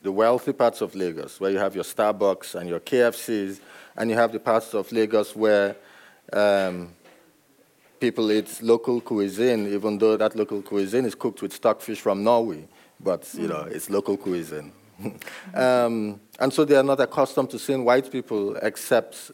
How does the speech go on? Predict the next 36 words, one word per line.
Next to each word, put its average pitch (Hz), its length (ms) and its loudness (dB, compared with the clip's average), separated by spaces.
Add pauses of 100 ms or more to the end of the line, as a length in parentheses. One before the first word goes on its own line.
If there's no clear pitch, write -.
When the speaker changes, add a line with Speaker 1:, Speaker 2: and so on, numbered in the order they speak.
(120)
Speaker 1:
in 110 140 -6
the 110 80 -2
pages 110 480 0
of, 101 260 0
um, 98 400 0 (220)
on, 104 400 -2
on, 101 200 -2
mov-, 131 360 -2
in, 113 180 0
on, 110 300 0
on 104 200 -4
the 101 160 -10
T - 240 0
V 160 120 2
screen 104 420 -2 (400)
or 107 80 0
in 110 60 2
the 107 80 0
pages 110 320 0
of 104 120 2
magazines. 90 720 -2 (760)
And 107 120 -2
to 123 80 -6
suddenly 147 320 2
see 151 140 0
this 135 120 0
white 127 280 2
man 113 220 0
walking 117 380 0
through 147 300 2
their 131 160 2
midst 104 460 -6 (360)
with - 420 0 (320)
what 120 280 0
I 123 100 6 (140)
assume 110 600 -2